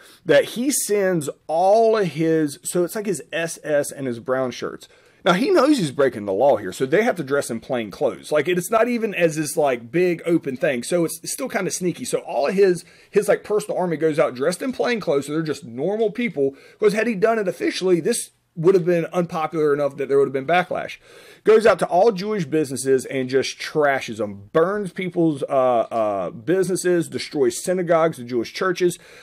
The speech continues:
uh, and basically, and there were a handful of Jewish people that were killed, people trying to defend their property were killed, but it wasn't a mass murder of Jewish people. It was called Kristallnacht, and it was just terrorism on Jewish people to let them know, "We ain't playing, you're not welcome here." So the next morning, the Jewish people were like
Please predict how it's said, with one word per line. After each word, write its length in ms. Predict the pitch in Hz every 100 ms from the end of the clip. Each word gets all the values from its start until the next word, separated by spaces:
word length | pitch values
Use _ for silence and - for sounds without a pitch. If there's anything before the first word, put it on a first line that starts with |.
| -
uh, 340 | 139 131 131 -
and 100 | 143
basically, 560 | 170 175 165 - 147 113
and 140 | 160 143
there 100 | 185
were 200 | 240 233
a 200 | 170 151
handful 400 | 160 196 190 165
of 60 |
Jewish 220 | 160 160
people 160 | 175 143
that 120 | 120
were 120 | 120
killed, 340 | 120 226 214 170
people 220 | 180 151
trying 240 | 170 151
to 80 | 143
defend 360 | 135 - 156 143
their 100 | 156
property 520 | - 170 160 147 131 - _
were 260 | 135 160 156
killed, 320 | - 214 165
but 120 | 147
it 80 | 131
wasn't 360 | 170 214 202 180
a 100 | 165
mass 520 | 131 139 147 147 -
murder 340 | 135 135 135
of 80 | 120
Jewish 240 | 143 143
people. 260 | - 98 98 -
It 40 |
was 120 | 135
called 220 | - 131
Kristallnacht, 640 | - 226 208 202 185 165 -
and 100 | 151
it 60 |
was 100 | 131
just 200 | 139 -
terrorism 500 | - 220 214 208 180
on 120 | 185 160
Jewish 220 | 170 -
people 200 | 147 151
to 80 | 139
let 140 | 147
them 100 | 147
know, 220 | 143 139 123 - - -
"We 200 | 135 262
ain't 220 | 262 196
playing, 460 | 170 196 196 190 175
you're 140 | - 113
not 340 | 120 180 156
welcome 320 | 160 156 107
here." 180 | 101 - _ _ _ _
So 100 | 202
the 120 | 220
next 200 | 294 196
morning, 240 | 220 262 214
the 100 | 165
Jewish 200 | 220 175
people 200 | 190 165
were 60 |
like 180 | 165 -